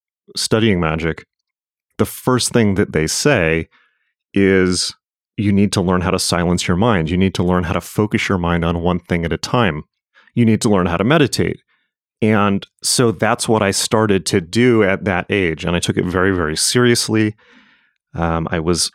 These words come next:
following, you know, the basic instructions you get from magical teachings like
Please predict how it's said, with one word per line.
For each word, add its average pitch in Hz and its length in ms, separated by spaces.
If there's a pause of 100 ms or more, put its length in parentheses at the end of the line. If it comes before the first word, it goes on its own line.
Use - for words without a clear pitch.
following, 87 760
you 127 100
know, 90 120
the 98 80
basic 92 360
instructions 95 600
you 90 80
get 85 240
from 85 400
magical 82 640 (100)
teachings 80 480
like 78 260